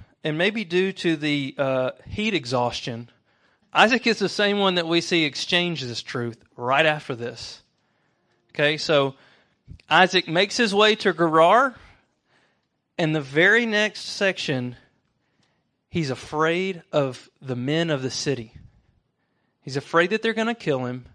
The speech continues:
because of, uh, Rebekah's appearance. So,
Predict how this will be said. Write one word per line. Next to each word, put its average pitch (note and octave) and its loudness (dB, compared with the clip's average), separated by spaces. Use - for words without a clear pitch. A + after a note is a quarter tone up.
because D3 0
of, D3+ -8
uh, B2+ -4
Rebekah's C3+ -2
appearance. - -12
So, D#3 4